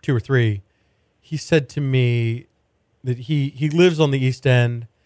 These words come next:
and he had an idea about maybe opening a bar in that part of town.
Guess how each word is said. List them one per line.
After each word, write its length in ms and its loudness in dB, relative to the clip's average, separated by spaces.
and 120 2
he 60 6
had 220 4
an 100 2
idea 540 2
about 340 -2
maybe 260 0
opening 300 -2
a 60 -6
bar 360 2
in 80 -2
that 140 -8
part 160 -6
of 80 -10
town. 380 -6